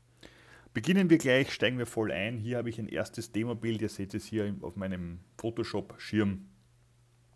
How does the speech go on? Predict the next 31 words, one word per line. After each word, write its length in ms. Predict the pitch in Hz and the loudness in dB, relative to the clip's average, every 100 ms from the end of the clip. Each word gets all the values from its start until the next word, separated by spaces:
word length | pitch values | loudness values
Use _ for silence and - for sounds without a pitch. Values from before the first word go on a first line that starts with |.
| _ _ - - - - _ _ | _ _ -20 -18 -20 -20 _ _
äh, 60 | 95 | -2
ein 500 | 92 92 - 90 95 | 0 -2 0 0 2
erstes 320 | 92 - 110 | -2 -2 -4
Bild, 300 | - 117 101 | -2 -2 -2
und 180 | 113 - | -8 0
zwar 320 | 98 104 107 - - _ _ - | 4 4 2 -4 -20 _ _ -8
ist 140 | 107 - | -2 -2
das 140 | 101 | -2
mit 160 | 107 - | -4 -2
einem 380 | 95 95 92 90 | 0 0 0 4
leichten 480 | 87 95 - 92 | 4 4 -2 -10
Teleobjektiv 720 | - 123 151 139 127 - 117 58 | 0 4 4 4 2 -2 -2 2
aufgenommen, 600 | 101 - 110 98 101 92 | 2 2 -2 0 2 0
mit 140 | 90 | 0
fünfundsiebzig 600 | 117 127 113 113 - 107 | 0 0 0 -4 -4 -2
Millimeter 480 | 101 92 90 82 82 | 0 0 0 -2 -4
Brennweite 600 | 76 101 113 104 104 85 | -2 -2 0 0 0 -6
an 120 | 87 | -6
einer 160 | 87 85 | -8 -10
Sony 380 | - 87 90 87 | -8 -6 -4 -6
Kleinbildkamera. 1080 | - 87 110 110 113 104 95 101 98 98 - - - _ - - _ _ | -4 -4 -4 -8 -6 -6 -2 0 0 -2 -10 -20 -20 _ -20 -20 _ _
Und 200 | 107 107 | -6 -4
hier 160 | 123 135 | -2 -2
möchte 260 | 117 117 | -4 -4
ich 60 | 117 | -4
auch 60 | |
auf 120 | 110 - | -4 -4
eines 300 | 82 107 - | -6 -4 -4
hinweisen. 540 | 95 95 - - - - - _ - | -6 -4 -8 -10 -16 -20 -20 _ -8
Die 80 | |
Schärfe 760 | 104 - 127 143 - 92 107 | -6 0 0 0 -2 0 0